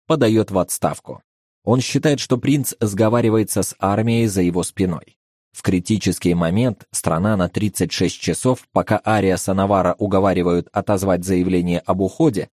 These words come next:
остается без главы правительства.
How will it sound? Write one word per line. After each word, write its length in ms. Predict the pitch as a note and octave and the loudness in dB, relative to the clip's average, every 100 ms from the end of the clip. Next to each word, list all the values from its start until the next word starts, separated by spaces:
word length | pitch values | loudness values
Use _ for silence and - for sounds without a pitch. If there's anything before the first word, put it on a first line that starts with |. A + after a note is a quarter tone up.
| _ _ | _ _
остается 560 | D#3 - C3 B2+ A#2 A2+ | -4 0 2 2 2 0
без 260 | G#2+ A#2+ F#2+ | 2 0 2
главы 320 | G2 F#2 F#2+ | 0 2 0
правительства. 760 | - F2 F2 - D#2 - C2 | 0 0 -2 -6 -8 -10 -14